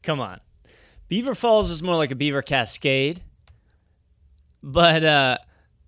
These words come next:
this is a pretty sick cascade. I mean, just imagine, like, eight pools on top of each other pouring down into the pool below. Just a Vegas pool party,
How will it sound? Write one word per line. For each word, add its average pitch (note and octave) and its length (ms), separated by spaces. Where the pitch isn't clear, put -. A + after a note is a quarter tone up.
this D#4 120
is E4 40
a A3 80
pretty B2 220
sick - 280
cascade. - 480
I D3+ 40
mean, D3+ 240
just E3 220
imagine, B2 440
like, G#2+ 240
eight C#3 240
pools A2+ 500
on A#2+ 120
top A#2+ 260
of A2+ 120
each A2 180
other G#2+ 180
pouring C3 500
down A2 260
into G#2+ 180
the A2 80
pool A2 240
below. F#2+ 500
Just C3+ 200
a B2 40
Vegas C3 380
pool C3 220
party, G#2 380